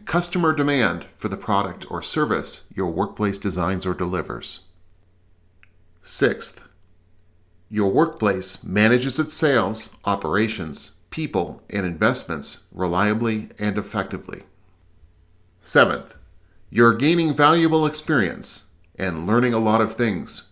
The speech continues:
to accelerate your career. Eighth, you are meeting interesting people and building a deep, diverse professional network. Ninth,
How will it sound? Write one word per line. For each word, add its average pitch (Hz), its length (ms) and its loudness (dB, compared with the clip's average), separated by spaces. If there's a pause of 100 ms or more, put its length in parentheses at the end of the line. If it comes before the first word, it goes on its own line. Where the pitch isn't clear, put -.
to 85 140 -6
accelerate 98 600 -2
your 101 140 -2
career. 90 580 -6 (1300)
Eighth, 131 420 2 (880)
you 101 140 0
are 85 120 2
meeting 101 400 4
interesting 110 600 0
people 123 560 0 (200)
and 98 180 -4
building 101 380 0
a 82 40 -4
deep, 151 380 -4 (200)
diverse 101 540 0
professional 113 680 -2
network. 87 560 0 (1800)
Ninth, 92 560 0